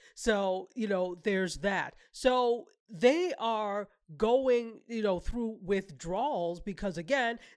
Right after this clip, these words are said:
they, it's been yanked away, and Jolene kinda looks out for her because once they find out that she's a chess prodigy, and we'll go back to that,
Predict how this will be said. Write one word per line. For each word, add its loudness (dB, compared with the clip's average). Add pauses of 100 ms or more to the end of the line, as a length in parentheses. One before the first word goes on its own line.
they, 0
it's -4
been -6
yanked -4
away, -4 (280)
and 0 (300)
Jolene 0
kinda 2
looks -2
out 0
for 0
her -2
because -4
once -2
they -2
find -4
out -6
that -4
she's -8
a -6
chess -4
prodigy, -2
and -6
we'll -10
go -8
back -4
to -10
that, -4